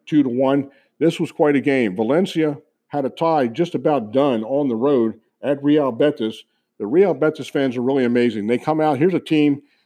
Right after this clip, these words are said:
that's right near the bottom of the La Liga, uh, table, and the Real Betis fans support this team unbelievably.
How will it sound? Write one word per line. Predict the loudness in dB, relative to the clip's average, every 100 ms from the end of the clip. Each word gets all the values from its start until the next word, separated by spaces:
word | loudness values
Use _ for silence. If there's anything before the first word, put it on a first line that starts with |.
| -12
that's | -12 -4
right | 0 2
near | 2
the | 2
bottom | 2 2 2 0 -8 -8
of | -4
the | -2
La | 0 0
Liga, | 2 2 2 0 -2 _ _ -14
uh, | -4
table, | 2 2 2 -6 _ _ _ _ -14
and | -12
the | -4
Real | 0 0
Betis | 0 -2 -2 -4
fans | -2 -2 -4
support | -4 -2 0
this | -4 -6 _ _
team | -4 -2 -2 -6 -6
unbelievably. | -4 0 2 2 0 -4 -8